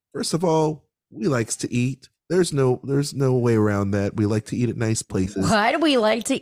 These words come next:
Speaker 2: eat?
Speaker 1: Yeah, we, that's why we're doing this
Speaker 2: <laughs>
Speaker 1: podcast. We're Disney foodies.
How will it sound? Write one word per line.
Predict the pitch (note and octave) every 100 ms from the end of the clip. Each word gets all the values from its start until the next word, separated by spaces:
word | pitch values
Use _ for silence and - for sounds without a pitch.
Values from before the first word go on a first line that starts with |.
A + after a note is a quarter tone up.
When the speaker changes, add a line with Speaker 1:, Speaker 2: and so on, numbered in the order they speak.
| -
Speaker 2:
eat? | G3+ A3+ F4 -
Speaker 1:
Yeah, | A2 G#2
we, | G#2
that's | C3+ A#2 A#2+ B3
why | D3+
we're | D#3
doing | D#3+ D#3+
this | F3
Speaker 2:
<laughs> |
Speaker 1:
podcast. | - B2+ A#2+ C3 A2+ A#2+
We're | A2+ A2+
Disney | A2 G2+ D3 -
foodies. | C3 B2 B2